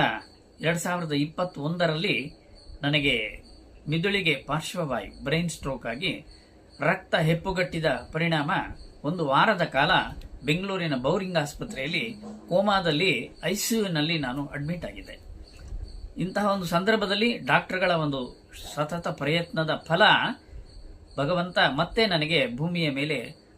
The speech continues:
ಇರುವ ಒಂದು ಅವಕಾಶವನ್ನ ಮಾಡಿಕೊಟ್ಟದ್ದರಿಂದ ನಾನಿವತ್ತು ನಿಮ್ಮ ಮುಂದೆ ಬಂದು ಕೂತು ಇಷ್ಟೆಲ್ಲ ಮಾತಾಡೋದಕ್ಕೆ ಸಾಧ್ಯತೆ ಆಗಿರ್ತಕ್ಕಂಥದ್ದು. ನನ್ನ ಒಂದು ಜೀವ ಇದೇ ರೀತಿಯಲ್ಲಿ ಮುಂದುವರಿಯೋದಕ್ಕಾಗಿ ಡಾಕ್ಟರ್ಗಳು ಅತಿ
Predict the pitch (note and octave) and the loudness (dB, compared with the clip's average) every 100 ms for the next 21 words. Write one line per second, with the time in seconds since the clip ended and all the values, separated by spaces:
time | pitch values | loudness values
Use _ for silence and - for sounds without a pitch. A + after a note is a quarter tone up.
0 | - - - F#3 A3+ G3+ E3 D3 C#3+ F3+ | -20 -12 -2 4 8 8 6 4 2 2
1 | F#3 D#3+ D3+ D#3+ C#3 A#2 C3 D3+ F#3 F#3+ | -2 -2 -4 -2 -4 -6 -2 0 0 -2
2 | E3 - F3 D#3 F3+ A#3+ C4+ C#3 E3 - | -4 -2 0 4 4 6 4 4 2 -4
3 | - - - F3+ F#3+ E3+ D#3+ E3+ F3+ F3 | -20 -8 0 0 2 -2 -2 -2 0 -2
4 | F3 F#3+ F#3 D3+ F#3+ D#3+ - G#3+ A3 F#3 | -2 0 0 0 -4 -6 -4 -6 -6 -10
5 | F#3 - F#3 G#3 E3+ D#3+ D3+ C#3 D3 E3 | -8 -6 -2 0 0 -2 -2 -2 -2 -2
6 | A2 - - - - C3+ C3 C3+ A#2 G#2+ | -2 -6 -18 -12 -8 -6 -6 -2 -2 -4
7 | - C#3 D3+ C3 E2 - - - - - | -6 -4 -4 -6 -10 -18 -20 -20 -20 -20
8 | - - - - - - F#3 A#3 A3+ G#3+ | -20 -20 -20 -20 -10 0 2 6 6 4
9 | F#3+ F#3+ D#3+ C3+ B2+ F3 A#3+ A3 E3+ - | 0 0 -2 -4 -2 2 4 4 2 -2
10 | E3 G3+ A3+ G#3 D#3+ F#3 F#3 E3 G#3+ A#3+ | 2 6 6 4 -2 -2 -2 -4 -2 0
11 | F#3 D#3+ C#3+ - D#3 G3+ B2 D3+ - - | 2 0 0 -2 0 0 -2 -4 -12 -18
12 | - B2 F3 - G3+ G3+ G#3 C#3+ - - | -6 2 2 2 -4 0 0 -2 -6 -4
13 | E3 D#3+ A3+ A3+ | -4 0 -2 -4